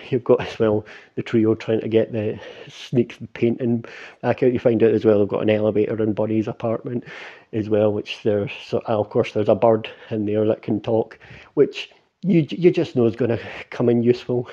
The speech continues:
you know. Uh, so you also got a secret elevator, and then Char-, uh, Oliver's like, "Where does it go? Hell?" <laughs>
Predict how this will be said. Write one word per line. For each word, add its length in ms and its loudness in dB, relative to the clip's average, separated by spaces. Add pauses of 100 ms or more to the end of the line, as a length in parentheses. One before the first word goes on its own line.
(160)
you 140 -2
know. 200 0 (960)
Uh, 240 0 (340)
so 20 -
you 100 6
also 160 2
got 160 -2
a 20 -10
secret 380 -2
elevator, 520 2
and 120 0
then 240 -2 (280)
Char-, 300 2
uh, 220 0
Oliver's 420 4
like, 140 0
"Where 140 6
does 120 -4
it 100 -2
go? 320 4
Hell?" 460 -2
<laughs> 40 -2